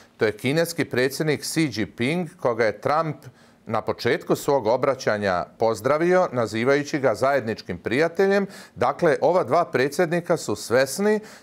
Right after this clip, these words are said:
da postoji treća jaka globalna, e, e, sila koja, e, je na neki način također faktor ovog, ovo nije dvojni detant. E, trenutno se ide na trojni detant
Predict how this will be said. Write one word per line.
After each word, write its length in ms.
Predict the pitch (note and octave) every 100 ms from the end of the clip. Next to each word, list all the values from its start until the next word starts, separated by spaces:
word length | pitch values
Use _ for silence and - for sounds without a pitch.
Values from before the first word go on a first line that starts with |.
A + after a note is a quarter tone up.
| -
da 140 | A#2
postoji 440 | - B2 E3 F#3+
treća 640 | D#3+ - D#3 G#3+ - F#2 D#2 - _
jaka 580 | G2 A2+ C3+ D3 A2+ D#2+ -
globalna, 800 | E2+ A2 C3+ C3+ A2+ F#2+ E2+ D#2+ - - _
e, 60 | G2+
e, 300 | F#2 F2+ E2+ - F#2+ F2 -
sila 640 | - - C#3 D#3 G3+ G#3+ G#3 - - -
koja, 600 | D3+ F#3+ G3+ F#3+ F3+ -
e, 280 | C3+ B2 B2 A#2+
je 160 | A#2
na 120 | A2+ A2+
neki 360 | C3 D#3+ D3+
način 440 | B2+ B2+ D3 E3+ C3
također 460 | G#2+ - E3+ E3+ -
faktor 500 | D#3 D#3 - E3 C3 -
ovog, 420 | C#3+ D#3+ C#3+ A#2+ - -
ovo 220 | - C3 C3
nije 200 | E3+ G3+
dvojni 380 | C#3+ D#3+ A#2+
detant. 480 | F2+ F2+ - D#2 C#2 - - - - _
E, 280 | G#2+ G2 F#2 F2
trenutno 480 | A#2+ D3+ G3 - C#3
se 200 | - C#3
ide 280 | E3 F3 C3
na 140 | G#2+
trojni 460 | G#2 - D3+ E3+ A2
detant 520 | F#2 G#2 - G3 F#3+